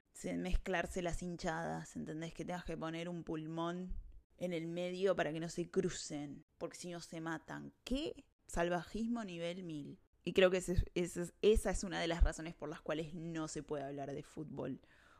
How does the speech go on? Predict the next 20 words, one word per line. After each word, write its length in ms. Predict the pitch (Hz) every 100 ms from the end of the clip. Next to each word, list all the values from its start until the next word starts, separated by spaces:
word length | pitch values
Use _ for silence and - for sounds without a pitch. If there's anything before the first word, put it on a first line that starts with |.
| -
o 80 |
la 100 | 160
gente 240 | 170 175 160
no 100 | 165
se 80 | 170
puede 160 | 165
sentar 460 | 165 147 156 160 151
a 80 | 147
discutir 680 | 139 - 156 - 147 151 - _ _ - _ _ - -
sobre 300 | - - -
fútbol. 460 | - - - - - - - - _ _ _ _ - _ _ -
No 100 | 254
lo 40 |
sé, 240 | 220 208 185
quizás 360 | - 233 226 - -
algún 240 | 175 185
futbolero 540 | 190 165 180 180 190
me 120 | 185 160
quiera 220 | 165 160
decir 480 | 160 - 170 165